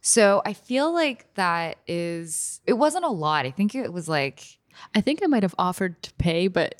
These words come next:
Speaker 2: yeah, I think the budget was pretty small.
Speaker 1: It was pretty small. It was, like, I think it was, like, three hundred or
Speaker 2: Mm-hmm.
Speaker 1: five hundred or something.
Speaker 2: And can you, and that's the thing, if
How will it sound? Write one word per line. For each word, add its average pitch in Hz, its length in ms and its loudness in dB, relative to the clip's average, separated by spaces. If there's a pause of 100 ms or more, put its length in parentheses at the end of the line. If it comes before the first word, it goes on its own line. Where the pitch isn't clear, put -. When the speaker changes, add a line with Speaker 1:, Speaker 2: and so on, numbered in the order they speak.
(100)
Speaker 2:
yeah, 170 200 2
I 147 80 0
think 180 160 -6
the 175 80 -4
budget 151 320 -2
was 160 140 -2
pretty - 680 -6
small. 151 360 -2
Speaker 1:
It 190 40 4
was 208 120 4
pretty 254 200 -4
small. 370 240 2
It 233 80 0
was, 240 180 -2
like, 269 280 -4
I 214 120 -4
think 285 180 -8
it 302 40 -10
was, 294 120 -8
like, 285 140 -8
three 254 260 -8
hundred 254 360 -4
or 214 300 -6
Speaker 2:
Mm-hmm. 196 240 2 (180)
Speaker 1:
five 175 80 0
hundred 165 280 -6
or 180 80 -12
something. 160 640 -12
Speaker 2:
And 196 100 2
can 202 200 0
you, 247 280 2 (260)
and 214 240 -2 (100)
that's 214 200 -2
the 233 60 -4
thing, 214 220 -4
if 170 180 -6